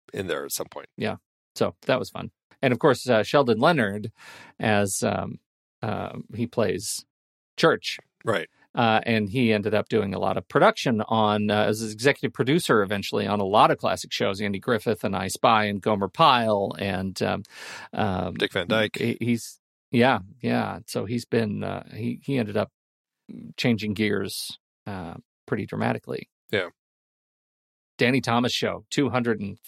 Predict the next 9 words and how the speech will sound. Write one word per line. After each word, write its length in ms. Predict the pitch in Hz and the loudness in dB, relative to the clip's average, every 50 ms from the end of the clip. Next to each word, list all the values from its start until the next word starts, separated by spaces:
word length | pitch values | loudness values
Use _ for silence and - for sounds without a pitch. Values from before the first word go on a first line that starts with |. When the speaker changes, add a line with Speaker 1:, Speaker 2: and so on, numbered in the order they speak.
| - _ - - | -20 _ -2 2
Speaker 2:
eighty-nine 640 | 123 120 117 123 113 107 104 104 104 104 107 104 | 4 4 4 2 2 0 0 2 2 2 2 0
episodes, 800 | 101 85 95 - 107 - - 107 90 - 85 92 - - - - - _ _ _ - | 0 0 -2 -2 -2 -2 0 -2 -2 -4 -6 -8 -8 -8 -8 -8 -10 _ _ _ -6
producer. 560 | - 104 95 95 - - - 95 - - - _ _ _ _ _ _ _ _ _ _ _ - | -4 -4 -4 -4 -6 -6 -8 -8 -10 -12 -16 _ _ _ _ _ _ _ _ _ _ _ -18
Speaker 1:
Wow. 600 | - - - 98 110 104 87 - - - - - - _ _ _ _ _ _ _ _ _ _ - | -12 -10 -8 -6 -6 -8 -10 -12 -14 -16 -20 -20 -20 _ _ _ _ _ _ _ _ _ _ -8
Speaker 2:
Yeah. 280 | 113 107 101 98 92 - - _ _ _ _ _ _ _ _ _ _ _ _ _ | -6 -6 -6 -6 -8 -10 -14 _ _ _ _ _ _ _ _ _ _ _ _ _
It's 120 | - 117 | -8 -4
a 40 | 104 | -2
long 200 | 101 104 101 101 101 | -2 -2 -2 -2 -2
run. 260 | 101 113 120 104 | -2 -2 -2 -2